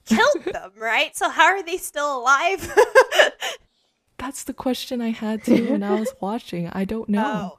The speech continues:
Speaker 1: Oh. <laughs>
Speaker 2: She just accepts them. She's just like, "Okay, you guys are my daughters now, I guess. I don't really remember, you know, getting together with anyone to have daughters or the fact that I killed you guys, but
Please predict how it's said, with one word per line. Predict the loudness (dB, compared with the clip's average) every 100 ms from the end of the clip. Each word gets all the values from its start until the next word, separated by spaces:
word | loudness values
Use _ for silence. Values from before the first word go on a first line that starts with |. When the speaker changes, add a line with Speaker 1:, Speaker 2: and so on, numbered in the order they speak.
| -4
Speaker 1:
Oh. | -4
<laughs> | -6 -16
Speaker 2:
She | -14
just | -10 -10 -8
accepts | -10 -6 -8 -8
them. | -8 -8 -6 -8 _ _ _ _ _
She's | _ -16 -12
just | -10 -10
like, | -8
"Okay, | -10 -8 -8 -8 -10 -12
you | -8 -8
guys | -6 -6 -4
are | -4
my | -4
daughters | -4 -4 -4 -4 -4
now, | -6 -6
I | -8
guess. | -6 -6 -6 -8
I | -10 -12 _
don't | -8 -6
really | -4 -2 -2
remember, | -2 -2 -2 -2 -2 -4 -6 _ _ _ _ _ _
you | -6
know, | -6 -8 -14 _ _ _ _ _ _
getting | -8 -4 -4
together | -4 -4 -2 0
with | -2
anyone | -2 -4 -6 -6 -8
to | -10
have | -12 -12
daughters | -12 -12 -10 -10 -10 -12
or | -12 -12 -18 _
the | -14
fact | -12 -12 -12
that | -12
I | -14
killed | -6 -6 -6
you | -8
guys, | -8 -8 -10
but | -8 -10 -10